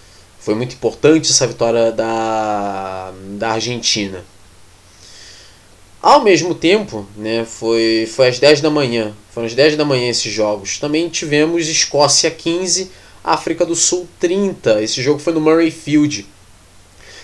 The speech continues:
A Escócia chegou a estar ganhando esse jogo, dez a oito. Só que aí tomou a virada, né? Os grandes destaques ali, o Stuart Hogg, da Escócia, o Makazole Mapimpi, da África do Sul.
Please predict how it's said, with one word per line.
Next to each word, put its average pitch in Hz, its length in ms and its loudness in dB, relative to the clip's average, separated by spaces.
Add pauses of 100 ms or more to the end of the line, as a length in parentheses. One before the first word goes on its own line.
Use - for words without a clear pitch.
(120)
A 165 60 -2
Escócia - 400 2
chegou 180 280 2
a 190 40 4
estar 190 240 0
ganhando 185 220 0
esse 202 180 -4
jogo, 175 360 4
dez 139 320 4
a 165 80 6
oito. 151 440 2 (420)
Só 175 140 -4
que - 100 0
aí 185 60 2
tomou 165 260 2
a 151 40 4
virada, 165 460 4
né? 127 220 -4 (1700)
Os - 80 -8
grandes 247 260 0
destaques 233 400 4
ali, 226 400 2 (140)
o 160 360 4
Stuart - 380 0
Hogg, 175 340 6 (460)
da 123 180 -2
Escócia, 151 560 4
o 131 60 -2
Makazole 143 440 4
Mapimpi, 143 560 -2
da 135 100 2
África 131 280 -2
do 127 80 -6
Sul. 165 340 0